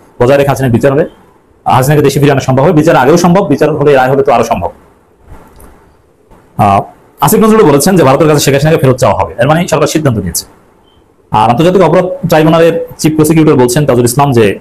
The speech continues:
হাসিনাকে ফিরিয়ে আনার প্রক্রিয়া already শুরু হয়ে গিয়েছে। আমরা সরকারকে স্বাগত জানাই হাসিনাকে দেশে ফিরিয়ে আনার প্রক্রিয়া শুরু করার জন্য। ঢাকা পোস্ট একটা রিপোর্ট করেছে, এখানে অনেক আইনের reference দেওয়া হয়েছে, এক্সপার্টদের opinion দেওয়া হয়েছে। চমৎকারভাবে দেখানো হয়েছে এখানে ঢাকা চাইলে হাসিনাকে হস্তান্তর করতে পারে দিল্লি,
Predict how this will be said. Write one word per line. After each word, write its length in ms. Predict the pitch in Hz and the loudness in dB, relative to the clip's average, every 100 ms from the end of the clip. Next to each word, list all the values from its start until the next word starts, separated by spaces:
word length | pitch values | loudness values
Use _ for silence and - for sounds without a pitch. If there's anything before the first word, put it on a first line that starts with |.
| _ | _
হাসিনাকে 380 | 113 110 131 127 120 123 - _ _ | -4 0 0 2 0 -4 -18 _ _
ফিরিয়ে 120 | 143 156 | 0 2
আনার 120 | 156 | 2
প্রক্রিয়া 340 | 151 143 151 | 0 2 2
already 200 | 127 127 | 2 0
শুরু 140 | 175 127 | 0 2
হয়ে 140 | 101 | 2
গিয়েছে। 280 | 90 85 - - _ _ _ | 0 -2 -6 -14 _ _ _
আমরা 160 | - 127 | -4 -2
সরকারকে 260 | 143 139 131 | 0 -2 0
স্বাগত 260 | 139 147 | 0 0
জানাই 280 | 151 156 - - - _ _ - | 2 0 -2 -10 -20 _ _ -6
হাসিনাকে 260 | 127 143 | -2 0
দেশে 200 | 131 127 | 0 0
ফিরিয়ে 200 | 139 127 | 0 2
আনার 120 | 123 120 | 2 2
প্রক্রিয়া 280 | 113 117 | 0 -2
শুরু 140 | 110 110 | -2 0
করার 180 | 104 92 | 0 0
জন্য। 200 | 90 76 - _ _ _ _ _ _ _ - | -2 -4 -12 _ _ _ _ _ _ _ -4
ঢাকা 200 | 117 160 | 0 2
পোস্ট 200 | 190 180 | 2 0
একটা 120 | 180 156 | 0 0
রিপোর্ট 240 | 135 156 | 0 0
করেছে, 220 | 165 - | 0 0
এখানে 180 | 151 147 | 0 0
অনেক 200 | 139 156 | 0 0
আইনের 260 | 135 139 127 | 0 0 0
reference 280 | - 135 | 0 0
দেওয়া 120 | 135 135 | 0 0
হয়েছে, 260 | 139 - - | 0 -4 -8
এক্সপার্টদের 360 | - 131 127 | -4 -2 0
opinion 300 | 113 113 127 | 0 0 0
দেওয়া 120 | 131 | 0
হয়েছে। 240 | 131 139 170 - - | 0 0 -4 -10 -4
চমৎকারভাবে 480 | 151 175 202 180 160 | -2 0 0 0 2
দেখানো 240 | 127 160 | 0 0
হয়েছে 180 | 113 110 | 0 0
এখানে 200 | 104 156 - _ _ _ _ _ - | 0 -2 -6 _ _ _ _ _ -2
ঢাকা 180 | 131 196 | 0 2
চাইলে 400 | 185 170 156 - | 2 2 2 2
হাসিনাকে 360 | 123 147 175 165 | 0 0 0 0
হস্তান্তর 380 | 143 165 156 | 0 0 0
করতে 140 | 151 - | 0 0
পারে 160 | 117 | 0
দিল্লি, 220 | 107 90 | 0 -2